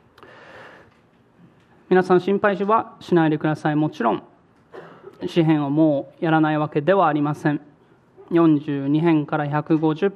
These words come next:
編まで、全部であと百九編も私たちには残されているわけで、それらも途中で挟みながら続けて考えていければと思います。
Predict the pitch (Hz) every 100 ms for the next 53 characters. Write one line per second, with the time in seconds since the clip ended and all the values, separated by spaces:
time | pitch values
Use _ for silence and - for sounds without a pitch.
0 | - 143 135 127 135 - _ _ _ _
1 | _ _ - 170 170 165 160 165 170 165
2 | - 156 151 190 202 - _ - - 254
3 | 160 151 135 131 - _ _ _ 156 156
4 | 156 156 165 165 151 147 165 160 165 147
5 | 143 135 131 151 - - _ _ _ 175
6 | - 170 170 160 156 160 - 180 170 147
7 | 147 175 175 185 185 160 147 139 - -
8 | - - - _ _ - 156 156 156 156
9 | - 160 156 151 147 143 139 151 160 165
10 | 160 139 139 135 131 131 -